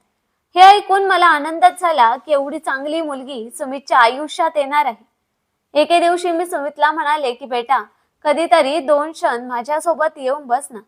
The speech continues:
जेव्हापासून तू हॉस्पिटलमध्ये शिफ्ट झालायस, तेव्हापासून तू घराकडे फिरकलाच नाहीस. असं वाटतंय की तुझं आमच्याशी नातंच तुटलं आहे." माझ्या या बोलण्याचं उत्तर देण्याऐवजी सुमित इकडे तिकडे पाहू लागला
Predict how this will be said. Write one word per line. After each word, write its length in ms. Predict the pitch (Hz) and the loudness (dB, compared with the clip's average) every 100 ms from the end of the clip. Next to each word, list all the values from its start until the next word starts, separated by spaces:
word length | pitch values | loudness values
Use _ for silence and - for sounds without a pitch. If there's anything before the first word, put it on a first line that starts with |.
| _ _ _ _ 214 | _ _ _ _ -2
जेव्हापासून 680 | 277 311 339 359 349 311 | 2 4 4 2 0 -6
तू 120 | 320 339 | -4 -2
हॉस्पिटलमध्ये 920 | 302 - 330 339 349 349 302 285 359 | -2 -6 -2 2 2 0 -2 -2 -2
शिफ्ट 340 | 359 294 _ | -6 -10 _
झालायस, 460 | 381 370 240 269 - _ _ _ - | 0 2 2 -2 -8 _ _ _ 0
तेव्हापासून 580 | 320 349 415 392 415 381 | 4 6 6 4 2 -2
तू 120 | 403 | -2
घराकडे 580 | 339 320 349 381 302 339 | 0 2 2 4 4 2
फिरकलाच 540 | 330 277 285 330 349 | -2 -4 -4 -2 -2
नाहीस. 280 | 302 214 220 _ _ _ - | -4 -12 -14 _ _ _ -6
असं 180 | 311 381 | -2 4
वाटतंय 520 | 349 339 320 277 302 | 4 2 0 0 -2
की 140 | 320 | -4
तुझं 260 | 349 311 330 | -8 -4 -2
आमच्याशी 460 | 302 285 330 320 339 | -2 -4 -6 -6 -6
नातंच 420 | 269 262 339 339 | -4 -4 -6 -6
तुटलं 320 | 349 311 320 | -10 -4 0
आहे." 240 | 262 226 220 _ _ _ _ _ - | 0 -2 -18 _ _ _ _ _ 0
माझ्या 300 | 311 339 427 | 0 4 6
या 140 | 427 | 6
बोलण्याचं 500 | 403 359 349 359 392 | 6 6 4 2 2
उत्तर 380 | 359 311 349 330 | 0 0 2 2
देण्याऐवजी 680 | 302 302 330 330 262 269 302 | 2 -2 -2 -4 -4 -8 -8
सुमित 300 | 330 294 320 | -8 -8 -8
इकडे 260 | 302 - 311 | -10 -6 -4
तिकडे 320 | 330 294 294 | -4 -6 -6
पाहू 320 | 294 277 277 | 0 0 0
लागला 380 | 330 330 311 226 | 2 2 0 -8